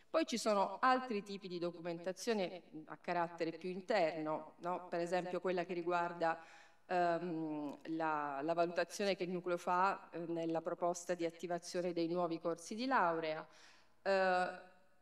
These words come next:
il, ancora le valutazioni che il nucleo fa relativamente alla performance e al bilancio, che in realtà poi rientrano nella relazione annuale,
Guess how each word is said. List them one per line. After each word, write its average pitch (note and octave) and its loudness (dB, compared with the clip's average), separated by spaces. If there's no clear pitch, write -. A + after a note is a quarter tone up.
il, F#3 0
ancora E3+ 2
le F3 4
valutazioni F#3+ 0
che F#3+ -2
il F#3 0
nucleo F#3 -2
fa F#3 2
relativamente F#3+ -2
alla F3+ 0
performance F3+ -4
e - -2
al F3 -4
bilancio, G3+ -2
che F3 -6
in F3 -2
realtà F3+ -2
poi F#3 -4
rientrano F3+ -2
nella E3+ -4
relazione E3 -4
annuale, A#3+ 4